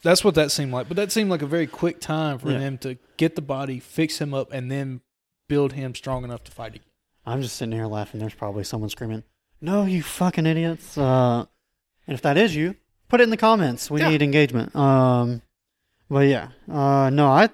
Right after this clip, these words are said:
Speaker 2: thought it was one, but that is an interesting question. I don't
Speaker 1: I, I mean,
Speaker 2: I could see, I mean, I could see where that's possible also. But,
Speaker 1: Cool.
Speaker 2: but, uh, and then I guess Chaos was,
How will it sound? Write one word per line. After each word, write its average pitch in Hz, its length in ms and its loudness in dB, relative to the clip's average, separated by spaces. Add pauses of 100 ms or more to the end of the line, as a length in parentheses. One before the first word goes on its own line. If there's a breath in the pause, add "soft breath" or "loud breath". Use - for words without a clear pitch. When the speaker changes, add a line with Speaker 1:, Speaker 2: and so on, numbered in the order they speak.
(280)
Speaker 2:
thought 127 160 4
it 123 40 2
was 113 140 -2
one, 120 260 0
but 123 240 -8
that 139 260 -2
is 131 100 -4
an 127 80 -2
interesting 123 360 -8
question. 131 360 -12
I 135 100 -10
don't 127 240 -12 (160)
Speaker 1:
I, 226 220 -2
I 220 40 2
mean, 208 320 2 (120)
Speaker 2:
I 131 140 0
could 127 360 -2
see, 123 540 -4
I 156 140 6
mean, 160 120 6
I 156 60 6
could 143 140 -4
see 151 100 0
where 139 100 4
that's 117 140 -2
possible - 320 -8
also. - 380 -10 (180)
But, 151 120 -10
Speaker 1:
Cool. 294 140 2 (760)
Speaker 2:
but, 131 200 0
uh, 117 440 0 (960)
and 147 160 2
then 143 320 6
I 143 120 0
guess 151 220 4
Chaos 151 680 4
was, 127 720 4